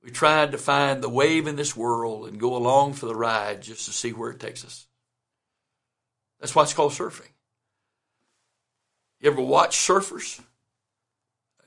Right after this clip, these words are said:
Not very long ago, I was in a place where I had a few moments, and I was, uh, passing by this place, and, uh, there were some guys that were surfing.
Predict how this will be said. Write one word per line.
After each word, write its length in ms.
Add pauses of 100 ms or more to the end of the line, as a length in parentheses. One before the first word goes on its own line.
(480)
Not 260
very 180
long 300
ago, 220
I 40
was 160
in 100
a 40
place 320
where 320 (420)
I 100
had 160
a 40
few 200
moments, 440
and 180
I 100
was, 340 (500)
uh, 300
passing 420
by 200
this 160
place, 380
and, 220 (720)
uh, 320 (260)
there 120
were 100
some 200
guys 580 (140)
that 100
were 80
surfing. 420